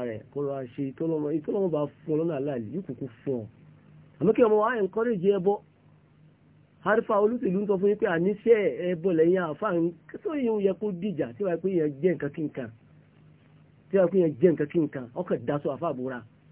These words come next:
Ọlọ́run kó mọ́ ṣàtún wa ṣe o. So, òun náà ni pé, eh, àwọn tó mọ láwọn ń wá, wọ́n ń ta òka, òka ìtajà, àbí ọṣẹ ìtajà, ọṣẹ awọ́rò,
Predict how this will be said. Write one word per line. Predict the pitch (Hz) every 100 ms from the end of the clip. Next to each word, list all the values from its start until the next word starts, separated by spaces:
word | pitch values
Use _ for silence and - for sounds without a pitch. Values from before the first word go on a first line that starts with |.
| _ _ _ - - - - - -
Ọlọ́run | - 143 143
kó | 147
mọ́ | 143
ṣàtún | 143 113 117 120
wa | 117
ṣe | 117 117
o. | 101 - - - -
So, | 156
òun | 147 165
náà | 180
ni | 156
pé, | 175 175 175 - - -
eh, | 156 147 143 135 135 131
àwọn | 123 127 151
tó | 170
mọ | 165
láwọn | 175 180 147
ń | 156
wá, | 156 165 165 160 - _ - - - -
wọ́n | 156
ń | 170
ta | 160 139
òka, | 127 - 147 143 - - - - -
òka | 123 110 143
ìtajà, | 120 123 135 120 127 104 - - -
àbí | 117 117 156
ọṣẹ | 139 123 143 135
ìtajà, | 113 143 127 123 104 - _ _ -
ọṣẹ | 127 143
awọ́rò, | 143 143 143 170 175 175